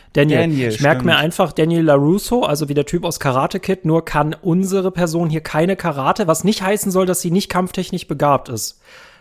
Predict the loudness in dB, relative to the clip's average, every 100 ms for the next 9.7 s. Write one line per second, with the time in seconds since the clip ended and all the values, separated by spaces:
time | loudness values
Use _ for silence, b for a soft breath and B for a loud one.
0 | B -6 0 2 0 -2 -6 -4 -4 -4
1 | -2 0 2 2 2 0 -2 -2 -2 -4
2 | -8 -2 0 2 4 2 2 0 0 -4
3 | -6 -4 -2 0 -2 0 0 0 -2 -4
4 | -4 -4 -8 -8 -8 B B -16 -16 -4
5 | 2 2 2 0 0 -4 -2 -2 0 0
6 | 0 0 -2 0 0 -2 -2 -8 -6 -6
7 | -4 -4 -2 -2 -2 -4 -6 -6 -10 -8
8 | -6 -4 -4 0 2 2 0 -4 -4 -2
9 | -2 -4 -4 -4 -2 -4